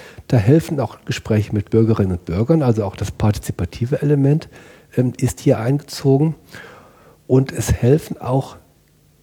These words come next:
bestimmte Verfahren, etwa Patentstatistiken zu untersuchen, Publikationsstatistiken zu untersuchen, um einen Eindruck davon zu haben, in welchen Bereichen der Forschung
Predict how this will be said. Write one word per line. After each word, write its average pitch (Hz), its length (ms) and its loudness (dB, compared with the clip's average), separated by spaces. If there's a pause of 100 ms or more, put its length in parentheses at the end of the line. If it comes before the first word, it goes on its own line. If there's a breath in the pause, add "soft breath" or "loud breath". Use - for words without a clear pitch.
(100)
bestimmte 135 640 0
Verfahren, 131 880 0 (420 loud breath)
etwa 113 320 2
Patentstatistiken - 1200 -2
zu - 160 -8
untersuchen, 123 680 0
Publikationsstatistiken 120 1400 -2
zu - 140 -12
untersuchen, 120 580 -2 (460 loud breath)
um 120 200 2
einen 110 480 2 (600 soft breath)
Eindruck 131 440 -2
davon 123 360 0
zu 120 180 -4
haben, 120 300 0
in 107 240 -4
welchen 117 480 2 (1080 soft breath)
Bereichen - 580 2
der 110 120 4
Forschung 120 600 0